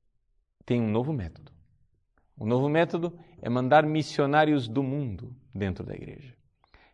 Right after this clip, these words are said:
E é interessante o ardor missionário destas pessoas. Por que elas têm tanta energia interna? Por que é que elas têm tanto ardor missionário? Por uma coisa chamada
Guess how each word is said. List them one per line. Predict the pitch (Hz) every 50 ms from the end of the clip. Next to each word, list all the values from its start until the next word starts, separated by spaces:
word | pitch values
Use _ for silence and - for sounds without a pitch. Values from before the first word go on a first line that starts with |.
| _ -
E | 117
é | 120
interessante | 123 120 - 135 113 113 110 - - 139 139 143 135 139 - -
o | - 113
ardor | 110 107 104 92 90 92 113 120 120 120 -
missionário | 123 113 113 110 113 - 113 104 98 98 95 95 92 92 90 - -
destas | 104 92 92 85 82 80 - 82 82 -
pessoas. | - - - - - - - - - - _ _ _ _ _ _ _ _ _ _ _ _ _ _
Por | - 196 196 180 - - - - - - - _ _ _ _ _
que | - - 139 101 78 - - - - - _ -
elas | - 117 113 104 -
têm | - 127 120 113 - - - - -
tanta | - 185 208 214 208 208 - 165
energia | 147 135 127 110 110 101 120 147 143
interna? | 127 113 107 - - 120 120 120 120 139 147 - - - - - - - -
Por | 160 160
que | 151 - 175
é | 170
que | 170 -
elas | 151 135 123 -
têm | - 147 139
tanto | 135 - 139 135 139 135 139
ardor | 127 110 101 110 110 104
missionário? | 107 104 98 - - 101 92 85 85 - - - - - - - _ _ _ _ _ _ _ _
Por | - 170 185
uma | 185
coisa | - - 190 185 165
chamada | - 165 151 151 156 151 160 156